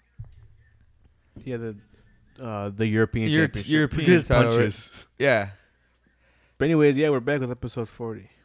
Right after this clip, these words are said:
Speaker 2: This is gonna be great. So the whole premise
Speaker 1: Should've watched
Speaker 2: behind this
Speaker 1: along.
Speaker 2: pay-per-view we're d-, this we're watching is Survivor Series in what, two or three weeks? Two weeks?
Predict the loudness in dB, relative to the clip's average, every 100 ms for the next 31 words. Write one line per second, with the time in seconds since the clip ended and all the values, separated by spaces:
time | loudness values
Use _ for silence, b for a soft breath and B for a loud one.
0 | _ _ -10 -6 -6 -6 -8 -6 -4 -6
1 | -6 -6 -8 -8 -20 -20 -12 0 2 4
2 | 2 2 0 0 0 0 -2 2 4 4
3 | 0 -2 -4 -4 0 0 0 -4 -4 -4
4 | -2 -2 -4 -8 -6 -6 -6 -4 -2 0
5 | 0 -2 -4 -6 -4 -4 -4 -8 -8 0
6 | 2 2 0 -4 -4 -6 -8 -10 -8 2
7 | 2 2 -2 -2 2 0 -2 -8 -6 -6
8 | -8